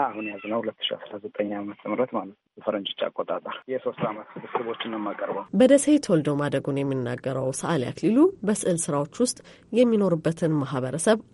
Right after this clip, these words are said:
Speaker 2: አፍሪካንና ኢትዮጵያን ለማሳየት እንደሚጥር ይናገራል።
Speaker 1: እሱ ነው አሁን እንደዚህ ነው የሚባለው ዘይቤ የለውም። ግን አንዳንድ ሰዎች እንደ በግማሽ አብስትራክት የሆነ ወይም ደግሞ ነገሮችን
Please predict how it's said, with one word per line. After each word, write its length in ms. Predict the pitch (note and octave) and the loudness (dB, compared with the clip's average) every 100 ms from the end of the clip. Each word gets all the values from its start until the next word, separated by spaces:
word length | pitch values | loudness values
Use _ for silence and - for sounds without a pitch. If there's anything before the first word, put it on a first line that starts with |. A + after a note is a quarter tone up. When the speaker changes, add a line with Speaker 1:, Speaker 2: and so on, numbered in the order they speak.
| A#2 | -2
Speaker 2:
አፍሪካንና 720 | - C#3+ - C3 B2+ B2+ B2+ | 0 -4 -4 -4 -2 0 -2
ኢትዮጵያን 460 | - D#3+ E3 G3 | -4 -2 2 2
ለማሳየት 480 | D3+ A#2+ - C3 - | 2 -2 -4 -4 -2
እንደሚጥር 460 | D#3 D#3 E3 E3 G3 | -2 0 0 0 2
ይናገራል። 520 | G3 F3+ C#3 C3+ - - D3 D#3 | 2 2 0 -4 -6 -12 -2 -2
Speaker 1:
እሱ 180 | D3 - F3 | 0 -2 0
ነው 140 | B2 | 0
አሁን 220 | A#2+ C#3+ | 0 -2
እንደዚህ 360 | D3 D#3 D#3 F3 | 0 -2 0 0
ነው 120 | E3+ | 2
የሚባለው 760 | D3+ D3+ D3 - D3 D3 D3+ D3+ C#3 C3+ B2 B2 | 2 2 -2 -2 0 0 0 -2 -2 -6 -6 -8
ዘይቤ 260 | A#2 B2+ C3 D#3 | -2 -2 2 2
የለውም። 520 | C#3 B2 B2 A2+ G2+ G2+ _ _ - | 2 0 -2 -4 -6 -16 _ _ -18
ግን 280 | A2+ C3 D3 | -4 0 2
አንዳንድ 400 | C#3+ B2 A2+ A2+ A2+ | 0 0 -2 -4 -2
ሰዎች 340 | B2 C3 D3+ - | -4 -4 -8 -6
እንደ 160 | A#2 A2 G#2 | -2 -2 0
በግማሽ 480 | A#2 A#2 A2+ A2+ - | 0 0 0 0 -2
አብስትራክት 560 | G#2 - - G#2+ - | -4 -6 -6 -6 -4
የሆነ 320 | A2+ G#2+ A2 D3+ F3 G2+ G2+ | -6 -2 0 0 0 -4 -2
ወይም 220 | A2 A2 | 0 0
ደግሞ 240 | G#2+ A2+ C#3+ C#3+ C#3+ - | 0 0 2 0 -2 -8
ነገሮችን 600 | A#2+ A2+ A#2+ A2+ - | -4 0 0 0 -2